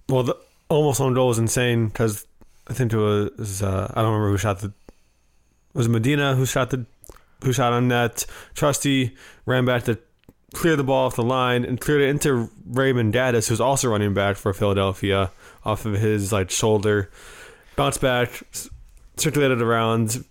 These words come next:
Villa had his initial shot saved by Andre Blake, who had returned to the goal after rushing out, and then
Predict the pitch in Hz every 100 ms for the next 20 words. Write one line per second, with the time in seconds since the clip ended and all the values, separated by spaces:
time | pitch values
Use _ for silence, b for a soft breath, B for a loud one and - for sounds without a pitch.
0 | - 113 127 127 120 117 110 - - -
1 | 131 135 117 117 110 123 120 110 104 110
2 | 110 104 135 123 123 104 107 - 147 143
3 | 117 120 107 107 107 104 98 B B B
4 | B B B B - 107 117 107 98 127
5 | 113 113 107 104 101 - 117 113 110 104
6 | 101